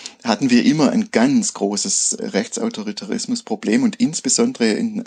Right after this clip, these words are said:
Zentral- und Nordeuropa haben wir heute ein deutlich, deutlich geringeres, ähm, Autoritarismusproblem, obwohl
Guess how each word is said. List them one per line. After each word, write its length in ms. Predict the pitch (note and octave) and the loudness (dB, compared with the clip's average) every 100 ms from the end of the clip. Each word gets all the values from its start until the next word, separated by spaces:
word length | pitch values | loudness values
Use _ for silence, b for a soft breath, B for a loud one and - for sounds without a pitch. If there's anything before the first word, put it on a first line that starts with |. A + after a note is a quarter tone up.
| - | -8
Zentral- 460 | - A2 A2 G2+ A#2 | -6 -6 -4 -2 0
und 100 | G#2+ | 0
Nordeuropa 640 | G#2 - A2 G#2+ - G2+ B B B B B B - | -2 -4 -4 -6 -6 -8 B B B B B B -10
haben 220 | A2 A2+ | -2 0
wir 80 | A2 | 2
heute 220 | G#2+ G#2 | 2 2
ein 240 | G#2 G2+ - | 0 -2 0
deutlich, 580 | F2+ A2+ F2 - G#2 - | 2 4 0 -2 -6 -4
deutlich 360 | - - - | -4 -4 -8
geringeres, 840 | - G#2+ A#2 E3+ D#3 A#2+ - - - | -6 -6 -4 -4 0 0 0 -2 -2
ähm, 600 | G2 A2+ A#2 A2 A2 - _ _ _ | -4 -2 0 0 -2 -8 _ _ _
Autoritarismusproblem, 1400 | - A#2 A2 G#2 G#2 G2+ - - - A#2 A#2 A#2 A#2 A#2 B - | -2 0 0 0 -2 -2 -6 -10 -8 -6 0 2 2 0 B -2
obwohl 800 | - A#2+ A#2 E3 G3 B2 G2 | -2 0 2 4 6 4 4